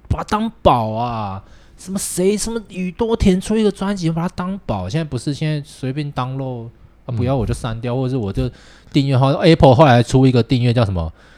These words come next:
Speaker 1: 叫什么？呃，Apple Music，是不是？
Speaker 2: 哦。
Speaker 1: 你每个月订多少钱，你无限听到饱。
Speaker 2: 听到饱，嗯。
Speaker 1: 你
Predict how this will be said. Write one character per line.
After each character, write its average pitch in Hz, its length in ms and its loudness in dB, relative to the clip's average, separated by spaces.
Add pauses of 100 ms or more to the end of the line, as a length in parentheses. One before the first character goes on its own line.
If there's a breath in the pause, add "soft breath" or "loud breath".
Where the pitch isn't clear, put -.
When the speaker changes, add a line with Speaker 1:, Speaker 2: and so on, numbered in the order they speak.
(180 soft breath)
Speaker 1:
叫 135 120 2
什 120 80 2
么？ 104 260 0
呃， 104 200 -2
Apple 131 300 4
Music， 120 480 -2
是 - 160 -10
不 95 60 -8
是？ 90 340 -8
Speaker 2:
哦。 143 240 4
Speaker 1:
你 160 120 4
每 123 80 4
个 131 80 4
月 160 200 4
订 151 220 0
多 151 120 4
少 123 80 4
钱， 107 160 0
你 104 80 -2
无 117 160 0
限 139 180 0
听 131 240 4
到 139 200 2
饱。 - 0 -
Speaker 2:
听 - 0 -
到 - 0 -
饱， 87 380 -2 (160 loud breath)
嗯。 - 100 2
Speaker 1:
你 175 120 0